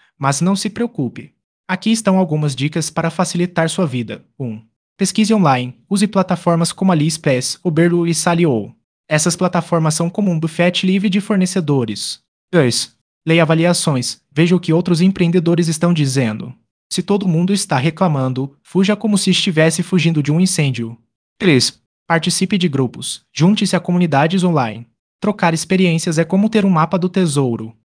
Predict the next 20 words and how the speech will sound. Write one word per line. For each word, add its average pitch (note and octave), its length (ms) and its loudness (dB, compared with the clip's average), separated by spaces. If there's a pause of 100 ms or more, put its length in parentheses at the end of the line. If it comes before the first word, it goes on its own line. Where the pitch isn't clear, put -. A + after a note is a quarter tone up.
(200)
O C#3+ 80 -10
que C#3+ 120 -8
perguntar D#3 560 -2
aos E3+ 100 -4
fornecedores F3+ 640 0
de F3+ 80 0
dropshipping E3 560 -2
quando F#3 280 -2
você F#3 300 0
finalmente F#3+ 480 0
encontrar F#3 480 0
um E3 60 0
fornecedor, E3 720 -2 (120)
é D#3 80 -2
hora E3+ 220 4
de F3+ 100 0
fazer F3 300 0
as E3 100 0
perguntas D3 520 -4
certas. G#2+ 640 -6